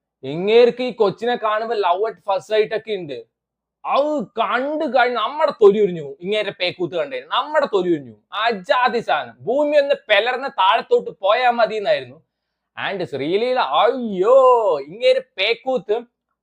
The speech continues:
പ്രോ മാക്സ് ആണ് വെച്ചാ കൊച്ച് ക്രിഞ്ച്, ക്രിഞ്ച് കൊഞ്ചാണ്.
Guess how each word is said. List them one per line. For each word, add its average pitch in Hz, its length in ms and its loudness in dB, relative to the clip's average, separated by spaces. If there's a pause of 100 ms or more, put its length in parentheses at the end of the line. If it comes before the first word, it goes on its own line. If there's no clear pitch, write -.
(280)
പ്രോ 208 220 8
മാക്സ് 254 360 2
ആണ് 190 180 2
വെച്ചാ 156 440 -2
കൊച്ച് 220 460 -2 (320)
ക്രിഞ്ച്, 254 520 0 (520)
ക്രിഞ്ച് 294 400 2
കൊഞ്ചാണ്. 285 880 2